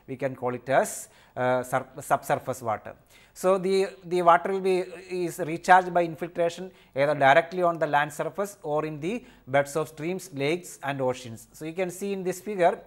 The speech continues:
so when the rainfall takes place, the recharge is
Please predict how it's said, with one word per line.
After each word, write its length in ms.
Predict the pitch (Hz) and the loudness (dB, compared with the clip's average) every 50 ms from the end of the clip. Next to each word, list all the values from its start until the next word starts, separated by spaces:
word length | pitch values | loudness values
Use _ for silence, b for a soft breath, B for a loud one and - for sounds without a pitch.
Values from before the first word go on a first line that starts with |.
| - | -18
so 160 | - - 165 151 | -10 -8 -6 -4
when 180 | 160 160 160 | -4 -4 -4
the 80 | 156 151 | -4 -2
rainfall 400 | 151 151 160 156 - 190 190 185 | -2 -4 -6 0 4 4 4 4
takes 240 | - - 175 170 - | 2 -2 -4 -4 -6
place, 440 | - - 151 170 214 208 - - - _ 151 | -6 -4 -2 -2 -2 -4 -8 -14 -18 _ -6
the 100 | 143 143 | -6 -6
recharge 460 | 143 147 143 - 175 165 165 160 156 | -6 -6 -6 -2 0 2 2 0 -2
is 280 | 165 165 151 - - | -6 -8 -8 -10 -16